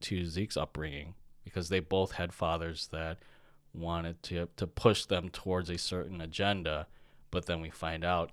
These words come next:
in the end that they regret not treating them respectively like a, a, a daughter or a son.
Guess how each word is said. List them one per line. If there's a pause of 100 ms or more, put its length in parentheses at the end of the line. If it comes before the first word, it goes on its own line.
in
the
end (120)
that (720)
they
regret (680)
not
treating (640)
them
respectively
like
a, (100)
a, (120)
a
daughter
or
a
son.